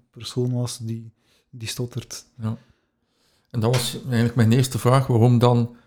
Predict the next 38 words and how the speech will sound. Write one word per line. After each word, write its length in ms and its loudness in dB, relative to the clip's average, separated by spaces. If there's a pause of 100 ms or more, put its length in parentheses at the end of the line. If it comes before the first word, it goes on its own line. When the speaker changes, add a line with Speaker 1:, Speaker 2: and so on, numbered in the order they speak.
(180)
Speaker 2:
op 200 -4
latere 420 4
leeftijd 720 2
weer 240 4
zeggen 340 2
van, 240 2
"Nu 140 4
wil 120 4
ik 120 -2
er 80 -4
iets 200 -2
aan 140 0
doen." 340 -2
Hoe, 140 -4 (100)
hoe 100 -16 (140)
is 100 0
Speaker 1:
Ja. 80 4
Speaker 2:
dat 120 4
gekomen? 520 6 (340)
Eh, 60 0 (120)
Speaker 1:
Wel, 300 2
Speaker 2:
wat 160 2
Speaker 1:
het 100 6
Speaker 2:
was 160 6
Speaker 1:
is 40 -4
Speaker 2:
de 160 0
eerste 520 0 (480)
Speaker 1:
Ja, 480 0
de 360 4
moeilijkste 460 4
jaren 360 6
zijn 100 6
Speaker 2:
aanleiding? 260 6
Speaker 1:
natuurlijk 340 4
uw, 400 2 (260)
uw 120 -4
schooljaren, 800 -4
hè. 120 -4